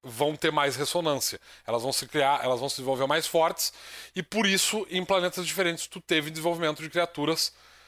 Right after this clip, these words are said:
de modo, ah, diferente do que de outros. Na prática, em teoria,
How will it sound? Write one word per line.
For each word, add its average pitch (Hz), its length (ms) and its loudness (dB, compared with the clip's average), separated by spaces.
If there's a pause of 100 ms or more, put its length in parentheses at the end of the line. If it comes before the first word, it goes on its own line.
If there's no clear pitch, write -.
(160)
de 127 220 -4
modo, 156 580 2 (540)
ah, 151 400 4
diferente 160 840 -2
do 139 200 -12
que 160 120 -10
de 180 120 0
outros. 135 360 0 (300)
Na 190 180 0
prática, 165 720 0 (220)
em 139 140 -6
teoria, 156 600 2